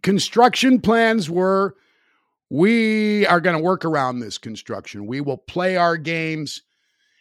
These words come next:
and we will work when we have opportunities. If there's back-to-back road games, bye weeks, we'll work. We will get this thing renovated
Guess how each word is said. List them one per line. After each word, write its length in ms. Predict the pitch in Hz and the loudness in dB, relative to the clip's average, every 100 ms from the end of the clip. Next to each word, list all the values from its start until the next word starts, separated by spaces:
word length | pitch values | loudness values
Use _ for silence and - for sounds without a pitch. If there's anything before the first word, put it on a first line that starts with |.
| _ | _
and 160 | - 147 | -8 -4
we 120 | 156 | -2
will 260 | 151 143 135 | -2 -2 -2
work 340 | 170 180 180 | 0 0 -2
when 160 | 147 139 | -6 -4
we 140 | 151 | -4
have 360 | 120 135 120 - - | -2 -2 -4 -8 -2
opportunities. 960 | 151 - 120 - 208 202 185 180 156 | -2 -2 -10 -6 -4 -2 -4 -6 -8
If 140 | 131 - | -10 -6
there's 220 | 127 117 | -6 -4
back-to-back 560 | 147 131 - 117 110 - | 0 0 0 -4 -4 0
road 240 | 196 185 | 2 2
games, 260 | 185 180 135 | 0 -4 -6
bye 300 | - 165 160 | 2 4 4
weeks, 200 | 170 - 110 - - - | 0 -6 -20 -20 -20 -6
we'll 300 | 208 262 247 | 6 6 8
work. 220 | 208 151 | 4 2
We 220 | 185 277 | 2 4
will 140 | 285 247 | 6 4
get 280 | 220 220 | 2 2
this 220 | 214 202 - | 2 0 0
thing 220 | 196 180 | -2 0
renovated 760 | 170 190 165 147 143 139 139 | 0 -2 -2 -4 -4 -4 -8